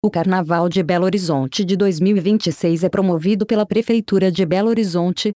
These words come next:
com apoio da Câmara de Dirigentes Lojistas de Belo Horizonte.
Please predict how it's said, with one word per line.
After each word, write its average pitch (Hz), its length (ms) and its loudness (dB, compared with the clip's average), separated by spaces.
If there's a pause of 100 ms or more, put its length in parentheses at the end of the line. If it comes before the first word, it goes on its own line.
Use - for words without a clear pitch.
(120)
com 175 200 2
apoio 170 400 2
da 143 200 0
Câmara 180 360 2
de 170 160 -2
Dirigentes 170 680 0
Lojistas 185 720 0
de 190 100 0
Belo 175 220 0
Horizonte. 165 640 -2